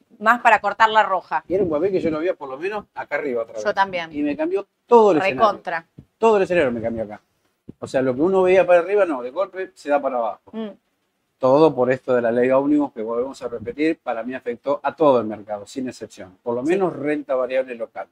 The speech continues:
Speaker 2: ¿no?
Speaker 1: Mm.
Speaker 2: Así que acá un papel que también quedó bastante condicionado.
Speaker 1: ¿Va a buscar los ocho dólares de la media? Está a ocho cincuenta.
Speaker 2: Sí, si no viene con nuevos números, puede ser que lo vaya a buscar.
Speaker 1: ¿Y si viene con nuevos números y con buen balance, no es oportunidad
Speaker 2: Bueno,
Speaker 1: de compra?
Speaker 2: sí, ahí podría
Speaker 1: ¿Con
Speaker 2: tener un
Speaker 1: esta baja?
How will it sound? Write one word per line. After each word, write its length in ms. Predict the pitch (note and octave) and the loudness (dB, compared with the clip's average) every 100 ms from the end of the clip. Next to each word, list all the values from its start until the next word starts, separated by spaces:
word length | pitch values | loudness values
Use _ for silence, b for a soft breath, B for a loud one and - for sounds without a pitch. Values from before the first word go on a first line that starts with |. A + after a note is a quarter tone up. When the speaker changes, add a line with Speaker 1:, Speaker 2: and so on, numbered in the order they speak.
| - | -18
Speaker 2:
¿no? 100 | E3+ | -12
Speaker 1:
Mm. 160 | A#3 B3 _ _ _ _ _ _ _ _ | -10 -10 _ _ _ _ _ _ _ _
Speaker 2:
Así 200 | A#2+ - | -16 -4
que 80 | D#3 | 0
acá 220 | D3+ E3 | 0 0
un 80 | D#3+ | 2
papel 320 | C#3+ D3 F3 | 2 4 2
que 120 | E3 C#3 | 0 -4
también 360 | C3 C#3+ D#3 | -6 -6 -6
quedó 240 | C#3+ C#3 C#3 | -6 -2 -2
bastante 560 | C3 _ F3 E3+ D3+ | -2 _ -4 -4 -10
condicionado. 560 | B2+ A#2+ A#2 A#2+ G#2 F#2+ G3 | -8 -8 -8 -10 -12 -10 -2
Speaker 1:
¿Va 60 | |
a 20 | G#3 | -2
buscar 280 | G3+ A3 | 0 0
los 160 | G#3 F#3+ | 0 -4
ocho 200 | G#3 G#3 | -4 0
dólares 320 | F3+ G#3 F#3 | 0 0 -2
de 60 | F3 | -6
la 100 | D#3+ | -10
media? 280 | F#3+ B3+ A#3 | -10 -8 0
Está 100 | A#3 | 0
a 60 | |
ocho 160 | A#3+ A#3 | 0 -4
cincuenta. 500 | G#3 G3 G#3+ C#3+ A#2 - _ | -12 -6 -4 -2 -4 -6 _
Speaker 2:
Sí, 200 | - A#2+ | -14 -6
si 60 | |
no 120 | B2+ D#3+ | 0 4
viene 220 | E3+ D#3 | 6 4
con 160 | C#3 | 4
nuevos 280 | C#3+ D3 C3+ | 2 2 0
números, 360 | D3+ F#3 E3+ - | -4 -4 -2 -2
puede 220 | C#3+ C3+ | -4 -6
ser 180 | C3+ A#2+ | -6 -14
que 80 | A#2+ | -8
lo 80 | |
vaya 160 | A#2+ A#2 | -6 -6
a 40 | A2 | -10
buscar. 220 | - - _ - | -16 -20 _ -16
Speaker 1:
¿Y 80 | G#3 | -10
si 140 | A#3 | -4
viene 200 | C4 C#4+ | 0 2
con 140 | A3+ | 2
nuevos 240 | A3 A#3 A3 | 2 2 2
números 420 | A#3+ C4+ C4 A#3+ | -2 -4 -4 -4
y 60 | G3+ | -2
con 200 | G3 G3 | -2 0
buen 220 | A3+ A#3 | -2 2
balance, 400 | G#3 G#3+ C4 C4+ | 2 2 -2 -4
no 80 | G#3+ | -8
es 60 | A#3+ | -4
oportunidad 280 | A#3 G#3+ | -2 0
Speaker 2:
Bueno, 100 | G#3 | 0
Speaker 1:
de 60 | F#3 | 0
compra? 320 | G3 C4+ G#4+ B3+ | 0 0 0 0
Speaker 2:
sí, 180 | A3+ G#3+ | 2 2
ahí 120 | G3+ | 2
podría 520 | G#3 F#3 G3 A3+ F#3+ | 2 2 4 6 4
Speaker 1:
¿Con 100 | F#3 D4 | 4 2
Speaker 2:
tener 80 | |
un 100 | D#4 | 2
Speaker 1:
esta 60 | F3 | 2
baja? 100 | G3 | 4